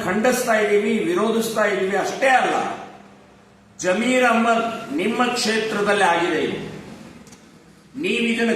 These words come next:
ಗಂಭೀರವಾಗಿ ತಗೊಳ್ಬೇಕು. ಹಸು ಹಿಂದೂಗಳಿಗೆ ಅತ್ಯಂತ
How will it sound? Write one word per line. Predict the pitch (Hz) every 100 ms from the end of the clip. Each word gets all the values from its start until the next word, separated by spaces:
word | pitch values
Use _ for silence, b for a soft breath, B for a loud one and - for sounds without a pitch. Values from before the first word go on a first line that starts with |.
| -
ಗಂಭೀರವಾಗಿ | 190 233 277 285 247 -
ತಗೊಳ್ಬೇಕು. | - 185 185 - - - - - - - - - - - - - - - - -
ಹಸು | 202 240 233 269 - - - - - - - - - - - - -
ಹಿಂದೂಗಳಿಗೆ | - 226 247 247 226 214 208
ಅತ್ಯಂತ | 233 196 - 247 233 233 233